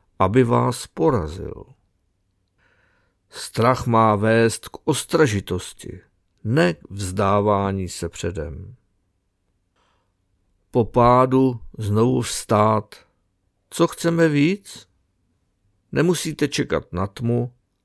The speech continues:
abyste mohli dosáhnout na hvězdy. Jsou tam stále. Poplácáním po rameni a dobrým slovem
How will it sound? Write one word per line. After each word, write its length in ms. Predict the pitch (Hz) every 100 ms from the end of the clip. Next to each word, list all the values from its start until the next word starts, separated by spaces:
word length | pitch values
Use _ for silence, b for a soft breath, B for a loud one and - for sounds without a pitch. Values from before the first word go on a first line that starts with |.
| -
abyste 440 | 143 180 175 -
mohli 320 | 139 135 127
dosáhnout 920 | 98 90 - 117 113 113 117 117 117 -
na 120 | 123
hvězdy. 640 | 120 104 85 92 - - 113 _ _ _ _ _ _
Jsou 280 | - 185 190
tam 220 | 165 156
stále. 800 | - 143 151 156 139 117 107 107 - _ _ _ _ _ _ _ _ _ _ _ _ _ _ _ _ _ _
Poplácáním 960 | - 175 202 190 190 - 185 180 180 139
po 220 | 117 110
rameni 580 | 117 120 120 120 127 131 -
a 60 | 104
dobrým 480 | 120 135 139 113
slovem 800 | 87 - 104 98 117 123 127 131